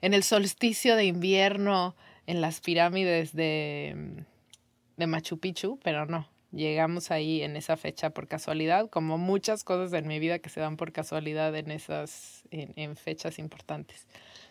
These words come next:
sobre todo astrológicas. Pero bueno, entonces le digo a José, <laughs> "Oye, fíjate que, que pues, pues sí, ¿qué onda? ¿Qué vamos a hacer con el Zika?".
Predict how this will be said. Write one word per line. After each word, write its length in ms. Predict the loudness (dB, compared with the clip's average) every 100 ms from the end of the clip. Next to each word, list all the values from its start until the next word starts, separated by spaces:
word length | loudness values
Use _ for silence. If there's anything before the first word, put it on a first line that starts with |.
| _
sobre 240 | -2 -2
todo 220 | 2 4 4
astrológicas. 760 | 2 -4 -4 -6 -10 -20 -20 _ _ _ _ _ _ _ _ _ 2
Pero 220 | 4 6
bueno, 260 | 4 2 -8 _ _ -4
entonces 420 | -2 0 0 2
le 140 | 4
digo 240 | 6 6 6
a 60 |
José, 400 | 4 4 8 8 8 -4
<laughs> 160 | _ 0
"Oye, 500 | 2 4 4 2 0 _ -20 -20 -20 _
fíjate 340 | -8 -8 -6
que, 380 | -8 -8 -8 -10
que 120 | -12 -10
pues, 360 | -8 -8 -12 -14
pues 180 | -14 -14
sí, 260 | -12 -12 -10
¿qué 140 | -6
onda? 280 | -4 -4 -4
¿Qué 140 | -4
vamos 220 | -4 -4 -6
a 40 |
hacer 240 | -8 -10 -6
con 180 | -4
el 120 | -4 -6
Zika?". 380 | -10 -8 -10